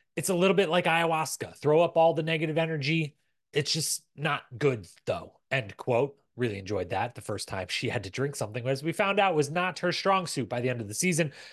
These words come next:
Next, T J, quote, "A stalemate takes the game out of your hands and puts the game in these hands, which is the worst possible thing you could ever do. There's a beast of a challenge champ waiting to destroy you. Why would you have me make a decision for you?"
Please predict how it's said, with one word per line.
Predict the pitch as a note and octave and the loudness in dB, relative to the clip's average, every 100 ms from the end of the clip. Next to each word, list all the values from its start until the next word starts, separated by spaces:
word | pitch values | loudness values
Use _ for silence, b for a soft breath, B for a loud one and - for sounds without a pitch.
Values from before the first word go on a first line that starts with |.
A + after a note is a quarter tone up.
| B | B
Next, | F3 G#3 G#3 - | 0 0 0 -4
T | - A3+ | 0 2
J, | F#3 G#3 F#3 | 4 2 2
quote, | - G#3+ F3 | 4 4 4
"A | |
stalemate | D3 A3 A3+ A3+ A3 | 0 0 2 0 0
takes | G#3+ G#3 | -2 -4
the | G3 | -2
game | G3 | 0
out | F#3 A3+ | 0 0
of | A3+ | 0
your | A3+ | 0
hands | F#3+ G3+ F3 | 0 -2 -4
and | |
puts | G3 - | -6 -4
the | |
game | F#3 F3+ | 0 2
in | F#3+ C4 | 2 2
these | B3+ G3+ | 2 2
hands, | D3+ B2 B2 | 0 -2 -4
which | B2 | -6
is | B2 | -6
the | G#2 | -4
worst | D3+ C#4+ - | 0 0 0
possible | G#2+ - G#2 | -4 -4 -8
thing | A2+ | -8
you | A#2 | -8
could | C#3 D3+ | -4 -2
ever | D3+ | 0
do. | G3+ B3+ - B B - | 4 4 2 B B -4
There's | F#3 | 0
a | F#3 | 0
beast | C#3+ B3 B3 B3 | 2 2 4 2
of | |
a | F3+ | -2
challenge | G#3+ F#3+ F3 | 0 0 -2
champ | F#3+ E3+ | -4 0
waiting | E3+ E3 | 0 0
to | D3+ | -2
destroy | C#3+ - A#3 A#3+ | -6 0 6 8
you. | A3 F3+ F3 | 8 4 2
Why | C3+ E3+ F#3+ G3+ | 2 0 0 -2
would | F#3 D3+ | -4 -6
you | D#3+ | -6
have | D#3+ C#3 | -6 -6
me | D3+ | -4
make | C#3+ C#3 | -4 -2
a | |
decision | B2+ C3+ C3+ A#2 A#2+ | -4 -4 -4 -6 -6
for | B2+ A#2+ | -4 -2
you?" | C#3 F#3 - | 2 0 -2